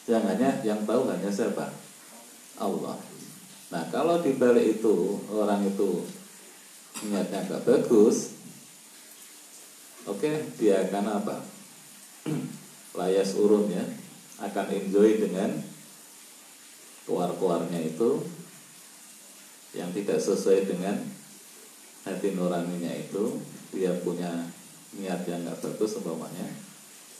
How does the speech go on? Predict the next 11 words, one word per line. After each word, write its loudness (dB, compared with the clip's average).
Oke, 0
dia 2
tetap -6
eksis 0
umpamanya, -4
tapi -6
satu 2
saat 0
Allah 0
akan 0
apa? -4